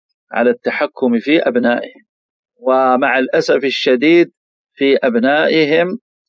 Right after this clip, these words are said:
من البنين والبنات، فنسأل الله عز وجل العفو والعافية والسلامة في الدين والدنيا.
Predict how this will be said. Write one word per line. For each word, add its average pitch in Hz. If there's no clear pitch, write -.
من 143
البنين 135
والبنات، 123
فنسأل 131
الله 127
عز 120
وجل 120
العفو 117
والعافية 117
والسلامة 123
في 123
الدين 120
والدنيا. 117